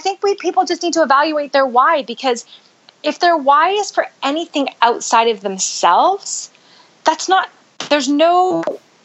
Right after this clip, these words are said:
grounding center there. That will always change. They have no control over that. It's always an exterior power rather than an interior power. And, and they'll never really be able to,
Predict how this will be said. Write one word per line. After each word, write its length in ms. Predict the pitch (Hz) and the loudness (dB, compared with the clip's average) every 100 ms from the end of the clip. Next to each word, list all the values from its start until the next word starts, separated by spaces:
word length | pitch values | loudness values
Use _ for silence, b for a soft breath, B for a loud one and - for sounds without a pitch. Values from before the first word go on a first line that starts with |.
| _ _ _ _ _ 226 | _ _ _ _ _ -8
grounding 680 | 220 220 247 294 285 262 214 | -2 0 2 2 0 0 -2
center 400 | - 233 247 196 | 0 -2 0 -4
there. 140 | - | 0
That 180 | - 302 | 0 2
will 100 | 285 | 2
always 500 | 247 302 320 294 - | 4 2 0 -2 -4
change. 460 | - 233 247 - | -4 -6 -6 -4
They 80 | - | 0
have 140 | 269 262 | 2 2
no 320 | 269 285 294 | 4 2 2
control 500 | 269 262 - 233 269 | -2 0 2 2 2
over 180 | 180 175 | 0 -2
that. 240 | - - - | -2 0 -2
It's 120 | 226 - | 0 2
always 400 | 285 339 339 - B B - | 4 2 0 -4 B B -2
an 120 | 277 - | -2 -4
exterior 760 | - - - - 220 262 330 | -6 -6 -4 -2 0 0 0
power 520 | 339 - 269 294 359 349 B B | -2 2 4 4 2 -2 B B
rather 280 | 254 247 254 | 0 0 -2
than 140 | 247 | -4
an 120 | 226 226 _ | -6 -8 _
interior 640 | 254 269 269 - 202 180 180 | -4 -2 -4 -2 -2 0 -2
power. 420 | - 190 214 226 | 0 2 2 2
And, 220 | - 240 | 0 0
and 200 | 240 240 - | -2 -4 0
they'll 160 | 254 262 262 247 | 2 2 2 2
never 240 | 320 392 349 | 2 2 0
really 360 | 240 262 262 | 0 0 0
be 160 | 254 220 | 0 0
able 200 | 214 226 - 226 | 2 0 0 0
to, 280 | 214 208 | 0 0